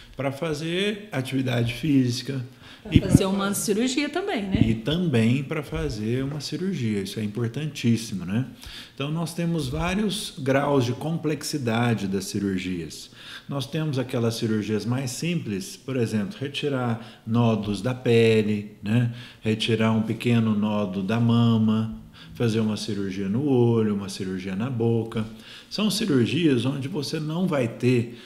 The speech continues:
Speaker 1: alterações significativas na pressão e nem na frequência cardíaca. Então, não tem um risco de sangramento muito aumentado, por exemplo. Esse tipo de cirurgia, a rigor, se a pessoa não tem problema cardíaco, não sabe que tem,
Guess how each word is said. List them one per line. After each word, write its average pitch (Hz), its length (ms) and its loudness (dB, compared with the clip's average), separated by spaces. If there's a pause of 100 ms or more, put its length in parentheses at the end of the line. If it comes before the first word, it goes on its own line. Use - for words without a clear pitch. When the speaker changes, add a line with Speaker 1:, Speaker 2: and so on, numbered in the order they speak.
(120)
Speaker 1:
alterações 120 760 0
significativas 120 920 -2
na 110 100 0
pressão 156 800 -2 (560)
e 156 280 2
nem 151 320 2
na 151 140 0
frequência 147 600 -4
cardíaca. 139 800 0 (560)
Então, 107 160 2
não 120 160 4
tem 127 180 2
um 127 80 2
risco 113 360 2
de - 80 -6
sangramento 120 840 2
muito 104 300 0
aumentado, 98 580 -4
por 101 140 -4
exemplo. 92 480 -8 (400)
Esse 160 360 2
tipo 120 320 0
de 113 140 -2
cirurgia, 117 580 -2
a 151 60 2
rigor, 147 640 2 (260)
se 151 460 0
a 135 80 -2
pessoa 123 560 -2
não 117 240 4
tem 135 260 -2
problema 107 480 2
cardíaco, 101 720 2
não 104 140 0
sabe 95 400 -6
que 127 120 -8
tem, 147 360 -4